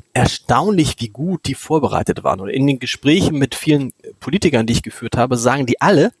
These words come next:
auch das interessant, keine Sendung ist so gut vorbereitet wie Markus Lanz. In die Nähe kommt noch jetzt neu Sandra Maischberger, aber alle Politikerinnen und Politiker sagen, bei Anne Will und bei Maybrit Illner,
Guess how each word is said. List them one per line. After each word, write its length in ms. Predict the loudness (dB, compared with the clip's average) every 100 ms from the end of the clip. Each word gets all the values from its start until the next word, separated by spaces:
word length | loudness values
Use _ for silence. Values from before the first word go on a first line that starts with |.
| _
auch 140 | -20 -4
das 200 | -2 -2
interessant, 580 | -4 -2 0 2 0 -4 -14 -16 -4
keine 320 | 0 2 2
Sendung 460 | 2 0 -2 -8 -10 -20 _ _
ist 220 | -4 -2
so 220 | -4 -6
gut 180 | -4 -10
vorbereitet 640 | -6 -4 -2 0 2 0 -2
wie 160 | -4 -4
Markus 340 | -2 -4 -2 -2
Lanz. 360 | 0 0 -4 -8 _
In 200 | -2 0
die 80 |
Nähe 320 | 0 4 4 2
kommt 240 | -4 -8
noch 220 | -8 -10 -2
jetzt 240 | -2 -2
neu 300 | -6 -2 0
Sandra 300 | 0 0 0
Maischberger, 640 | -2 -2 -4 -4 -2 -2 -6 _
aber 200 | -4 0
alle 180 | 2 0
Politikerinnen 560 | 0 -8 -2 0 0 -2
und 60 |
Politiker 360 | -6 -8 0 2
sagen, 320 | 4 2 0 -12 -20 -20 -12
bei 120 | -6
Anne 260 | -4 -4 -8 -2
Will 320 | 2 2 -2 _ _ _ _
und 100 | -6
bei 120 | -4
Maybrit 360 | -2 -2 -4 -4 0
Illner, 300 | 2 2